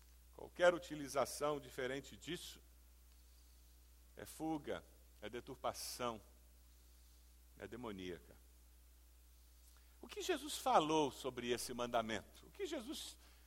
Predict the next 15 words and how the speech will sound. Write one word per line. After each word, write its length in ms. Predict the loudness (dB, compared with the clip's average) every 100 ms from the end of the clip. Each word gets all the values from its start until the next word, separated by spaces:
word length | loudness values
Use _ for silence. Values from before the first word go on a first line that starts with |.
| -20 -20 -20 -8
tinha 220 | 0 2
em 40 |
mente 460 | 12 12 12 8 0
quando 240 | 2 8
ele 160 | 10 12
olha 260 | 12 12
esse 200 | 12 4
mandamento? 680 | 2 6 8 8 6 4 -6 -18 -20 -20 -20 -20 -20 -20 -20 -20 -20 -20 -20 -20 -20 -20 -20 -20 -20 -20 -20 -20 -20 -20 -20 -20 -20 -20 -20 -20 -20 -20 -20 -20 -10
Quando 220 | -8 -6
nós 240 | -2 2 6
olhamos 440 | 8 8 6 -2
para 140 | -10
o 20 | -10
que 160 | -8
Jesus 720 | -4 -4 -4 -10 -10 -12 -14